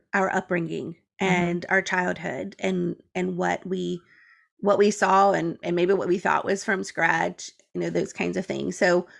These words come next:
Speaker 1: my mom, Mary Sue,
Speaker 2: Mm-hmm. Mary
Speaker 1: was
Speaker 2: Sue.
Speaker 1: raised,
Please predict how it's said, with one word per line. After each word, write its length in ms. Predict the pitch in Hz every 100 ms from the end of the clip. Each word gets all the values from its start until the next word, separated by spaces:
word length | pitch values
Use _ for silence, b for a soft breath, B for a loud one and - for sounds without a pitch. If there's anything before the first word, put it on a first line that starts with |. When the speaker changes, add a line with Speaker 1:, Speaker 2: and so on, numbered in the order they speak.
| B B B B _ _ -
Speaker 1:
my 220 | 214 262
mom, 380 | 240 180 226 381 _
Mary 260 | 196 185 277
Sue, 360 | - 190 233 349 _ _ 196
Speaker 2:
Mm-hmm. 220 | 196 196 214 _ -
Mary 180 | 427 427
Speaker 1:
was 120 | 214
Speaker 2:
Sue. 120 | 202
Speaker 1:
raised, 500 | 214 226 247 254 -